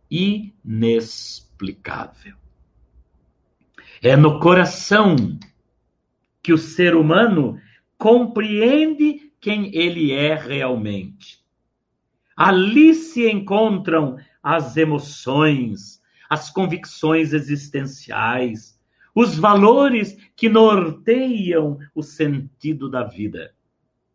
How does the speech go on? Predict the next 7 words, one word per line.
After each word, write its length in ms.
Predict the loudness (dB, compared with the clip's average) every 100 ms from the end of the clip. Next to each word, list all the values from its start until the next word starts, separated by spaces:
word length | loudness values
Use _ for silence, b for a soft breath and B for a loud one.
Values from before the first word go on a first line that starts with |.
| _ _ _ _ -4
A 100 | -4
espiritualidade 720 | -4 -6 -4 -2 0 2 0
cristã, 640 | -2 -6 -4 -2 -2 -2 -6
ao 140 | -2
longo 340 | 2 2 0 -2
da 100 | -2
história, 880 | -4 -8 -12 -2 2 2 0 -8